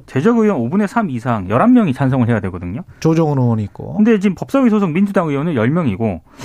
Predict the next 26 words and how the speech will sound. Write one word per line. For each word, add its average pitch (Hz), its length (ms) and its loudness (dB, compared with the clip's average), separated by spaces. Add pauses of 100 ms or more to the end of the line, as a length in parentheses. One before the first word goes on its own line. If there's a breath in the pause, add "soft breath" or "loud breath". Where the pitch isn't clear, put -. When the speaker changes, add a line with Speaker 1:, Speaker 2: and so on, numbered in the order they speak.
(220 loud breath)
Speaker 1:
조정훈 254 420 4
시대전화 240 460 0
의원의 151 320 -2
동의가 139 320 0
필요한데 107 680 -2
Speaker 2:
음. 110 320 -4
Speaker 1:
조정훈 214 340 2
의원이 220 220 2
과연 135 220 0
이 135 80 0
문제에 165 380 2
대해서 110 400 -2 (500 loud breath)
찬성을 262 480 2
한다. 165 200 0
이런 202 300 2
아직 175 300 0
입장은 170 460 -2
언론을 190 360 0
통해서 127 460 -2
진짜 117 400 -4 (220)
밝게, 107 500 -6
공개적으로 156 400 0
밝히진 147 400 -2
않은 135 260 2
것 165 80 2
같아요. 90 380 -4